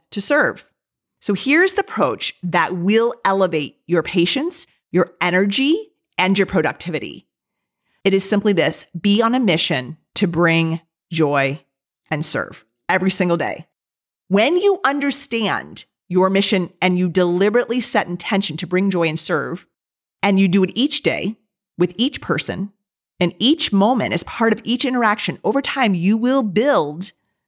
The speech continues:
your masterpiece and impact a whole lot of people. You won't have to race to accomplish it either. Because, as you know, masterpieces take time,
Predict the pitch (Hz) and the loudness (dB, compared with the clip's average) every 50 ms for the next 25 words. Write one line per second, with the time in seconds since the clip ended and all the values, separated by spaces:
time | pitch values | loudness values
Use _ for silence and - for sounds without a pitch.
0 | _ _ _ - 180 190 202 202 208 254 311 - - - - 143 156 - - - | _ _ _ 0 2 2 4 2 2 2 0 0 -2 -2 -4 -6 -12 -12 -8 -6
1 | - - - - _ 185 190 - 208 240 277 - - 254 220 - 202 175 - - | -6 -6 -6 -4 _ -2 0 2 2 0 0 0 0 -2 -2 -2 -4 -4 0 0
2 | 240 262 262 240 247 240 247 254 - - - - - - - - - - _ _ | 0 0 2 0 -2 -2 -2 -4 -6 -8 -12 -14 -8 -6 -8 -8 -8 -12 _ _
3 | _ _ _ _ _ _ _ _ _ _ _ _ _ _ _ _ _ _ - 196 | _ _ _ _ _ _ _ _ _ _ _ _ _ _ _ _ _ _ 0 2
4 | 208 233 254 302 359 330 285 311 330 349 349 - - _ _ _ _ _ - - | 4 4 2 2 -2 -2 -2 -2 -2 -2 -2 -6 -16 _ _ _ _ _ -4 -2
5 | 254 226 196 160 - _ _ _ _ _ _ _ _ _ 170 160 160 185 190 202 | 0 0 0 -2 -4 _ _ _ _ _ _ _ _ _ -12 -4 0 0 2 2
6 | 233 254 254 - - - - 185 180 175 - - 185 185 - - 160 165 - 190 | 0 0 0 0 -2 -2 -2 -2 -4 -4 0 0 0 0 0 -2 -4 -4 -4 -2
7 | 156 160 190 240 196 135 76 - - _ _ _ _ _ _ _ _ _ _ _ | -2 -2 -4 -2 -4 -4 -6 -8 -12 _ _ _ _ _ _ _ _ _ _ _
8 | _ _ _ _ _ _ _ - 214 202 233 285 320 311 208 139 147 185 285 294 | _ _ _ _ _ _ _ -10 -6 -2 0 2 2 2 2 0 0 0 0 0
9 | - - - - _ _ _ _ _ 170 175 170 165 170 165 156 101 104 151 175 | 0 -2 -4 -8 _ _ _ _ _ 2 2 2 2 0 0 0 -2 -4 -2 0
10 | 156 185 - - 202 - - 196 196 - 208 - - 233 254 196 - - - 311 | 0 0 0 0 -2 -2 -4 -4 -4 -2 -4 -2 -2 -2 -2 -2 -4 -6 -2 0
11 | 339 381 381 180 107 - - | 0 0 0 -2 -6 -10 -16